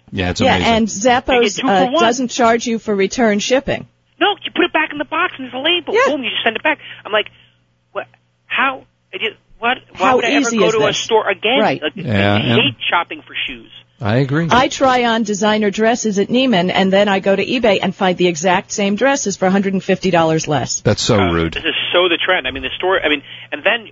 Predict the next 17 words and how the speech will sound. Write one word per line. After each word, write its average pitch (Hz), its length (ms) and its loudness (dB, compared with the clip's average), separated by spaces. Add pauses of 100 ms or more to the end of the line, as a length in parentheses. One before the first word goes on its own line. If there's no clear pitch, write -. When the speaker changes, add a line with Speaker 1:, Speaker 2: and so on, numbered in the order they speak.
Speaker 3:
people - 180 -12
have 165 160 -4
the 139 160 -6
new 147 220 -6
Amazon 156 520 -2
applica-, 175 360 -8
there's 147 140 -14
a 139 40 -16
new 156 240 -10
Amazon 135 480 -2
iPhone 135 400 -2
app. 175 200 0
Speaker 2:
Yes. 175 400 0
Speaker 3:
Take 165 140 -4
a 135 60 -10
picture - 320 -6
of 190 80 -4